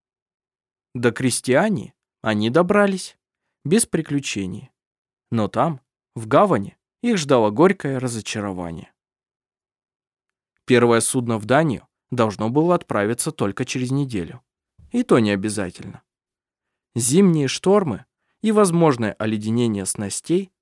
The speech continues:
пугали моряков. Они стояли на набережной и беспомощно смотрели друг на друга. «Что будем делать?» В трудном положении Вильяму всегда обращалась за советом к Доминику.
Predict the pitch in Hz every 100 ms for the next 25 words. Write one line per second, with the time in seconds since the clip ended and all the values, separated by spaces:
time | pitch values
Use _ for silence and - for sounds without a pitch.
0 | _ _ 240 151 131 143 127 120 117 -
1 | 80 - _ _ _ _ _ _ _ _
2 | _ - 113 117 - 120 113 110 104 101
3 | 131 156 120 98 92 95 - _ _ _
4 | - 220 196 - - 123 139 - 143 -
5 | 143 123 98 110 107 98 - 120 104 87
6 | 90 - _ _ _ _ _ _ _ _
7 | _ _ _ _ _ _ _ _ _ _
8 | _ _ _ _ _ _ _ - 214 185
9 | 190 175 175 190 180 127 - - _ _
10 | _ _ _ _ _ _ _ - 135 127
11 | 113 104 107 104 107 156 107 95 143 180
12 | 160 147 - 117 101 104 139 180 - 180
13 | 180 165 151 156 110 107 131 123 131 143
14 | 113 98 - -